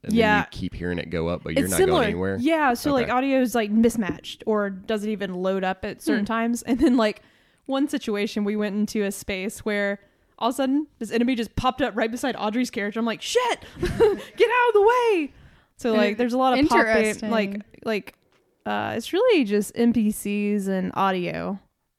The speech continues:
Speaker 2: that, um, are popping in when they shouldn't be, and then,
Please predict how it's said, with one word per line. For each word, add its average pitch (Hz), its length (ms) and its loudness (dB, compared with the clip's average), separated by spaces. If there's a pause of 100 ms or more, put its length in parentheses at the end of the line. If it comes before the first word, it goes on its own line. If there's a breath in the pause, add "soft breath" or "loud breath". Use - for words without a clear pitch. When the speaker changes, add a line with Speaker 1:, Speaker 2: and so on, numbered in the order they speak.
(120)
Speaker 2:
that, 185 220 -2
um, 170 560 -4 (640)
are 175 280 -4 (280)
popping 175 540 -8
in 175 340 -6
when 175 140 -6
they 175 120 -4
shouldn't 233 400 -8
be, 247 280 -4
and 196 120 -4
then, 175 380 -8